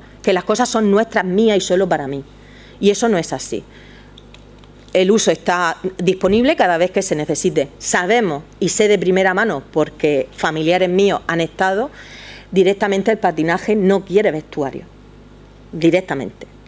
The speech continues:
La profesora de, de patinaje no quiere que existan vestuarios, no los solicita de mutuo, o sea, por, por mutua motivación no los solicita. Porque después los padres, porque después los niños se van y ella que tiene, quiere tener un control. Del atletismo,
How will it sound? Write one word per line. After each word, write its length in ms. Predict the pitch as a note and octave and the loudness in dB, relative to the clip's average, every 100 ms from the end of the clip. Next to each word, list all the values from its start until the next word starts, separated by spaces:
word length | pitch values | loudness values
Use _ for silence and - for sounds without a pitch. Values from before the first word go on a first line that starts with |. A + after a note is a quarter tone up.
| - | -2
La 200 | E3 D#3+ | -2 0
profesora 500 | E3+ E3+ - F#3+ G3+ | -4 -2 0 2 2
de, 320 | F#3 F#3 F3+ | 2 2 2
de 140 | F#3 F#3 | 0 0
patinaje 460 | G#3 G#3+ B3+ D#4 | 0 0 0 2
no 280 | B3+ G#3 G3+ | 2 2 2
quiere 240 | F3+ E3 | 0 0
que 80 | D3 | -2
existan 420 | D#3 - E3+ D#3 D3+ | -4 -4 -4 -4 -2
vestuarios, 480 | D3 - D3 C#3 - - | -4 -2 0 -2 -6 -4
no 100 | G3+ | 0
los 160 | A#3 F#3+ | 0 0
solicita 580 | F3 C#3+ C#3+ B3+ F3+ - - - - | -4 -4 -4 -4 -4 -12 -16 -20 -2
de 140 | E3+ | 0
mutuo, 640 | D#3 D#3+ D#3 D#3+ D#3 D3 C#3+ - - | 0 0 2 2 4 0 -2 -14 -10
o 80 | - | -2
sea, 140 | F#3 E3 | -2 0
por, 220 | D#3 D3+ | -2 -2
por 180 | E3 D#3+ | 0 0
mutua 420 | F3 F3+ F#3 F3+ F3 - | 2 2 2 2 -2 -2
motivación 720 | F3 E3+ D#3+ D#3+ - G3+ A#3 | 0 2 0 0 0 0 0
no 180 | F#3+ F3 | -2 -2
los 140 | D#3 | -2
solicita. 560 | - C3+ C3 - C3+ - - - - - - | -6 -10 -10 -12 -14 -16 -20 -20 -20 -12 -4
Porque 240 | E3+ E3 | -2 0
después 360 | D#3 - F3 E3+ | -2 0 2 2
los 180 | E3+ | 2
padres, 320 | E3 A3 A#3+ B3+ | 0 0 0 0
porque 220 | G#3 F3 | -2 -2
después 260 | D#3 - D#3+ | -2 -2 0
los 120 | E3 | 2
niños 340 | F3+ A#3+ B3+ | 2 2 2
se 180 | A#3+ D#3 | 0 -2
van 240 | D#3 A3 C#4+ | -2 -2 -2
y 140 | F3 | -2
ella 180 | D#3+ E3 | 0 0
que 60 | E3 | 0
tiene, 260 | F3 F3+ | -2 -2
quiere 300 | F3+ - E3+ | -2 -2 0
tener 280 | E3 D#3+ F3 | 0 -2 0
un 120 | A#3+ | 0
control. 480 | A3 D#3 C#3 - C#3 - - - - | 0 -4 -4 -4 -4 -6 -18 -20 -4
Del 200 | G3 F#3+ | 0 2
atletismo, 680 | F#3+ F3+ D#3+ B3+ B3 D3+ | 2 0 2 2 2 0